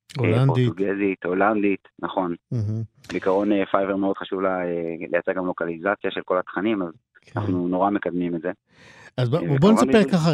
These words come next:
Speaker 2: כ-, בזמן, אה, שיש לנו, אה, לא הרבה דקות, אבל, אה, אה, אה, העלילה שמה, אה, מתרחשת, קאי, אמרנו, הוא פוגש את החברים שלו בבית ספר, והחברים הם, אה, יצורים שחיים ב-, בקרקעית הים. או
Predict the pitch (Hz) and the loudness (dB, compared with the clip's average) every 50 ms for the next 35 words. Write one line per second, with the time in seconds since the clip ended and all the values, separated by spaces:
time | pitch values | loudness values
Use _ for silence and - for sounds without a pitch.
0 | 139 - - 185 147 143 139 139 135 120 110 143 143 143 156 151 143 143 135 131 | 2 0 -2 -4 -2 0 0 0 0 -2 -2 -2 -2 -2 -2 -2 -2 -2 -2 -2
1 | 127 123 - - 127 131 147 - 160 139 127 123 123 117 117 117 110 117 117 110 | -2 -4 -4 -4 -4 -4 -2 -2 0 0 2 2 2 2 0 0 -2 -4 -4 -6
2 | 113 113 120 127 131 127 117 123 135 127 135 127 - - - - 160 123 123 123 | -6 -6 -4 -4 -4 -4 -2 -4 -4 -4 -4 -2 -2 -2 -2 0 -2 -2 0 -2
3 | 120 120 123 123 123 127 135 135 131 131 135 135 135 - - 135 131 131 131 131 | 0 0 0 -2 -2 -4 -4 -6 -6 -6 -6 -8 -8 -8 -6 -4 -2 -2 -2 -2
4 | 131 127 135 143 147 151 156 170 202 220 208 - 240 226 214 208 208 208 208 196 | -2 -2 -2 0 2 2 4 4 4 2 2 2 0 2 2 2 2 2 0 0
5 | 160 147 151 151 147 147 151 151 143 - 147 143 - - 175 175 - - 180 - | 0 0 0 0 0 2 0 0 0 -2 -4 -4 0 0 0 0 0 -2 -4 -4
6 | - - 170 160 165 165 160 151 147 147 156 156 156 156 151 123 - 143 123 135 | -2 -2 0 2 2 2 2 2 2 2 2 2 2 2 0 0 -2 -2 -2 0
7 | 147 135 - 165 120 - 131 113 123 120 131 139 123 - 143 127 123 120 113 110 | -2 -2 -2 -6 -4 -2 -4 -2 -2 -2 -2 -2 -2 -2 -2 -2 -2 -2 -2 -4
8 | - - 202 202 208 226 170 147 139 - - 139 139 143 151 214 233 233 226 214 | -4 -4 -6 -2 -2 0 0 0 0 0 -2 -2 -2 0 0 0 2 2 4 4
9 | 202 196 185 180 180 175 160 - - - 147 143 147 143 143 - - 147 - 147 | 4 4 2 2 2 0 -2 -2 -6 -6 -2 -2 0 0 0 -2 -6 -8 -4 -2
10 | 139 135 139 143 139 131 139 139 139 139 139 139 143 143 143 143 143 143 139 143 | -2 0 0 0 0 2 2 2 2 2 2 2 2 2 2 2 0 0 0 -2
11 | 143 135 139 - - 135 127 - 156 147 156 - 170 165 170 180 175 160 135 117 | -2 -2 -4 -4 -6 -6 -2 -2 0 0 0 0 0 0 2 2 2 2 2 0
12 | 110 110 - _ _ _ _ _ _ _ _ _ - 123 120 113 | 0 -2 -6 _ _ _ _ _ _ _ _ _ 0 2 4 4